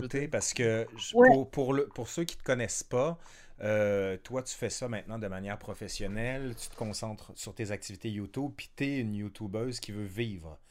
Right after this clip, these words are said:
Speaker 1: de son art, si j'ose dire. On peut dire ça ?
Speaker 3: Ouais, je vis pas uniquement de YouTube, hein. Je, j'ai, c'est ça,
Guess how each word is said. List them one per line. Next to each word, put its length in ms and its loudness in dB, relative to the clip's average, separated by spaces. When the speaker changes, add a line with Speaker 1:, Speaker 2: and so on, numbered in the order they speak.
Speaker 1:
de 80 -4
son 240 -2
art, 260 -2
si 200 -12
j'ose 200 -8
dire. 300 -8
On 40 -16
peut 100 -6
dire 180 -4
ça ? 220 -6
Speaker 3:
Ouais, 520 8
je 140 10
vis 160 12
pas 200 12
uniquement 340 12
de 80 8
YouTube, 280 4
hein. 160 6
Je, 640 4
j'ai, 300 -2
c'est 180 -6
ça, 160 2